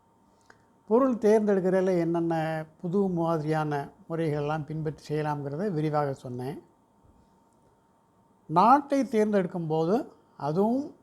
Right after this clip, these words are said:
மிக கவனமாக தேர்ந்தெடுக்குமே தவிர, ஒரு பொருளை நல்ல வாய்ப்புள்ள வி-, விற்பனை செய்வதற்கு, ஏற்றுமதி செய்வதற்கு வாய்ப்புள்ள பொருளை தேர்ந்தெடுத்துட்டு, அது சரியில்லாத நாட்டுக்கு ட்ரை பண்ணோம்னா வெற்றி கிடைக்காது. அப்போ தேர்ந்தெடுக்கக்கூடிய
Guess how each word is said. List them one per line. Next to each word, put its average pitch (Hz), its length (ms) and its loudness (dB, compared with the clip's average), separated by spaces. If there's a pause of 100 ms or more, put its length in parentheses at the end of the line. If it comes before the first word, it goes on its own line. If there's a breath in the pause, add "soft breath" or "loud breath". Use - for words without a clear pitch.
(340)
மிக 160 240 2
கவனமாக 151 500 -2
தேர்ந்தெடுக்குமே 139 500 -6 (120)
தவிர, 156 240 -2 (1160)
ஒரு 160 120 2 (140)
பொருளை 214 260 4 (100)
நல்ல 196 300 4
வாய்ப்புள்ள 196 720 2
வி-, 185 140 -2 (100)
விற்பனை 196 320 -2 (100)
செய்வதற்கு, 185 480 2 (180)
ஏற்றுமதி 190 420 -2
செய்வதற்கு 175 380 -2 (100)
வாய்ப்புள்ள 175 440 0 (100)
பொருளை 170 260 0 (120)
தேர்ந்தெடுத்துட்டு, 175 680 0 (840 soft breath)
அது 180 120 2 (160)
சரியில்லாத 240 880 4
நாட்டுக்கு 196 380 0 (100)
ட்ரை 175 140 0 (120)
பண்ணோம்னா 175 320 -4 (100)
வெற்றி 175 240 -2
கிடைக்காது. 131 380 -4 (960)
அப்போ - 160 -12 (120)
தேர்ந்தெடுக்கக்கூடிய 208 680 2